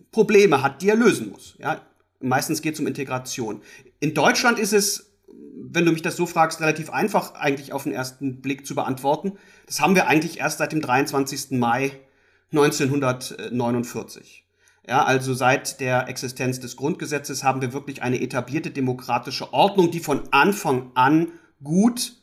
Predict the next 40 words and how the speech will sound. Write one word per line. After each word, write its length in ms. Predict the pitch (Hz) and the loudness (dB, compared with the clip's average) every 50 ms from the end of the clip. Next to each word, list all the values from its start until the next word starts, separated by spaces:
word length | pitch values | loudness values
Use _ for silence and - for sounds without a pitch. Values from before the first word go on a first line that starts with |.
| _ | _
funktioniert 840 | - 156 143 135 - - - 131 123 123 135 135 131 127 - - - - | -6 -4 -4 -4 -6 -8 -6 -2 -2 0 0 0 -2 -2 -6 -16 -18 -20
hat. 520 | - - - 139 214 240 - - - - _ _ _ _ _ _ _ _ _ _ _ _ _ _ _ - - _ - | -12 -4 0 0 0 0 0 -12 -14 -14 _ _ _ _ _ _ _ _ _ _ _ _ _ _ _ -20 -20 _ -4
Immer 500 | 117 120 135 135 135 131 131 - - - - | 0 2 2 2 2 0 -2 -6 -14 -14 -14
gibt 160 | - - - | -14 -12 -10
es 80 | 127 - | -10 -8
Verbesserungspotenzial, 1000 | 120 117 180 196 196 185 185 185 - 175 170 170 156 156 156 143 139 139 143 | -2 -2 0 2 4 2 2 2 -2 -6 -4 -4 -4 -2 0 2 2 2 0
keine 260 | - 113 107 113 117 | -2 -8 -6 -6 -8
Frage. 460 | 120 - - - - - - - - - _ _ _ _ _ - _ | -10 -12 -16 -16 -16 -16 -16 -18 -20 -20 _ _ _ _ _ -20 _
Äh, 120 | - 143 135 | -8 -6 -6
die 120 | 160 156 | -4 0
letzte 320 | 147 165 - - - 226 | 2 0 2 2 0 2
Da-, 100 | 185 160 | 2 2
Demokratie 580 | 139 - 156 170 190 175 170 - 151 139 - 165 | 0 0 0 2 2 2 2 0 -2 -2 -2 0
davor 640 | 143 127 120 - - 160 180 214 226 214 165 139 | 0 0 0 2 2 4 6 6 6 6 4 4
war 140 | 151 151 156 | 4 4 4
natürlich 260 | 151 147 - 160 151 | 4 4 0 -2 -4
die 120 | 156 139 127 | -2 0 4
Weimarer 440 | 123 127 139 143 135 127 127 127 135 | 6 6 8 6 6 4 2 0 -2
Republik. 480 | 123 127 131 120 - 160 226 269 - | -2 -2 -2 -4 2 2 2 4 4
Auch 160 | - 160 156 | 2 2 2
die 220 | - - 180 247 240 | 2 2 2 4 6
war 140 | 202 160 - | 6 4 4
besser 300 | 156 190 - 202 170 135 | 4 2 4 4 4 4
als 220 | 139 147 - - | 2 0 -2 -2
ihr 100 | 131 127 | -2 -2
Ruf. 520 | 117 123 135 185 254 311 311 - - - - - - _ _ _ - | 0 0 2 2 2 2 0 -2 -6 -10 -16 -20 -20 _ _ _ -2
Ja, 160 | - 156 214 | 2 4 6
also 440 | - 143 147 143 135 143 139 139 127 | 6 4 2 0 0 0 2 2 2
nach 320 | - 123 123 135 147 - | 2 4 4 4 2 2
dem 180 | - 139 135 135 | -2 -6 -4 -2
Ersten 420 | - 131 135 131 - - 127 120 | 0 0 -2 -2 -4 -6 -6 -4
Weltkrieg 720 | 120 123 156 196 196 - - - 208 208 208 208 - - _ _ _ _ _ - | -2 0 0 0 0 -2 -6 -4 -4 -4 -4 -6 -12 -18 _ _ _ _ _ -2
bis 260 | 139 151 165 - - | 0 0 0 0 0
dann 140 | - 131 139 | 2 2 2
natürlich 460 | 143 135 135 - 160 147 139 131 139 | 2 0 0 -2 -4 -4 -4 -2 0
neunzehnhundertdreiunddreißig. 1300 | 139 131 131 131 131 135 123 120 - 120 117 113 113 110 110 113 110 127 160 190 185 - 196 196 - - | 0 0 0 0 -2 -4 -6 -4 0 0 0 0 0 -2 -2 2 2 4 4 2 2 0 -2 -2 -2 -2
Aber 380 | - 127 131 143 160 165 185 170 | 2 4 6 6 6 6 4 4
man 160 | 156 143 139 | 4 4 4
muss 220 | 147 165 165 - - | 4 2 0 0 2
sagen, 400 | 123 131 143 156 151 156 160 | 4 4 4 4 4 2 -2